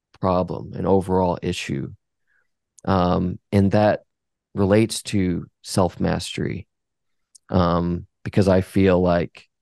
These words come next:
if we can hone in on that problem, the problem related to any sexual dysfunction or becoming the best, uh, we can be in that area of our life, that carries over into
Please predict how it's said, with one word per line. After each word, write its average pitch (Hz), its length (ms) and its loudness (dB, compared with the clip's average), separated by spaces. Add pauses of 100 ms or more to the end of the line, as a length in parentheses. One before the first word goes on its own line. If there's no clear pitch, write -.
(300)
if - 200 -4
we 123 120 4
can 123 200 0
hone 113 400 2
in 120 140 4
on 92 260 -2
that 107 380 -2
problem, 71 520 -14 (1120)
the - 60 -6
problem 95 640 0 (520)
related 92 420 -4
to 92 100 -2
any 98 180 0
sexual 95 380 -6
dysfunction 92 640 -4
or 90 100 -4
becoming 92 640 -4
the 90 160 -8
best, 90 580 -4 (880)
uh, 90 240 0
we 98 100 -2
can 135 480 2
be 87 280 0
in 95 100 2
that 101 180 2
area 101 380 2
of 92 180 -2
our 85 120 -2
life, 98 360 -2
that 92 160 -6
carries 95 380 -4
over 87 340 -2
into 78 380 -8